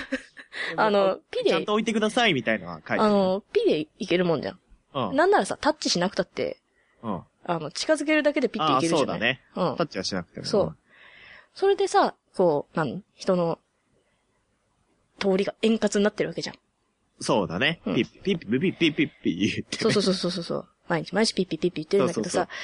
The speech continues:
Speaker 2: そう。ピッピ、ピッピ。
Speaker 1: あれさ、
Speaker 2: うん。
Speaker 1: あの、これ、すごいジェスチャーしたいんだけど。
Speaker 2: うん。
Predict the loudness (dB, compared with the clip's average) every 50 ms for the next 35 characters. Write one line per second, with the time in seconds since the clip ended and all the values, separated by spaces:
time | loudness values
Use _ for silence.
0 | -12 -12 -12 -6 -2 -2 -2 -2 -4 -12 -20 _ _ _ _ _ _ -6 -4 -2
1 | 0 0 0 0 -4 -8 _ _ _ _ _ _ 0 0 0 0 -2 -8 _ _
2 | _ _ _ 0 0 2 2 0 0 -2 -2 -4 -6 -8 _ _ _ _ _ _
3 | _ _ _ _ _ _ _ _ _ _ _ _ _ _ _ _ _ _ _ _
4 | _ _ -2 0 2 2 2 0 0 -2 -4 -6 -8 -8 -8 -4 -4 -4 -2 -2
5 | -2 -2 0 0 0 0 0 -4 -4 -4 -2 -2 -2 -2 -2 -2 -4 -2 0 2
6 | 2 2 0 -2 -8 -14 -16 -14 -6 -2 0 0 0